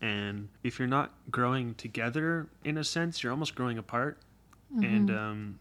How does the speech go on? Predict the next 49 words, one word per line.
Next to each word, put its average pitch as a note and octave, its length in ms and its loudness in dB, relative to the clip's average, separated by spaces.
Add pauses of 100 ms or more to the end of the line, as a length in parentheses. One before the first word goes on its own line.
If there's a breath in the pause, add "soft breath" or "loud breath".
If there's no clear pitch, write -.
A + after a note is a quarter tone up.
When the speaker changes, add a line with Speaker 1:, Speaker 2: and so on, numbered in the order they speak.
(180)
Speaker 1:
you C3 60 -10
just - 380 -12
shouldn't D3+ 260 -10
have, C3 220 -4
like, C3+ 140 -2
an B2+ 160 0
ego A#2 320 -2
about G#2+ 280 -6
that A2 180 -10
stuff. A2+ 340 -6
You B2+ 60 -4
know, B2 100 -2
if, A#2+ 140 -8
if B2+ 180 -10
you're B2+ 100 -2
starting C#3 360 0
to C3 120 -2
enjoy A#2+ 360 -2
something A2+ 380 -8
else, A2+ 380 -8 (680 loud breath)
then, A2+ 420 -4
you B2+ 60 0
know, A#2+ 100 0
your A#2+ 160 0
partner B2+ 340 2
should B2 480 0
hopefully C3+ 300 2
be C3+ 100 0
taking B2+ 320 0
an A#2 80 0
interest A2+ 360 -2
in A2+ 100 0
it, A2 240 -2
whether A2 260 0
it's - 320 -4
a A#2+ 40 -8
personal B2 420 0
interest A2+ 500 -4
or G#2 360 -6
a G2+ 120 -8
group G#2+ 300 -8
interest. A2 720 -6
You, B2+ 180 2
you A#2+ 160 2
just B2 220 -4
have C3 140 0
to C3 100 0
kinda A2+ 240 -2
grow G#2+ 480 -4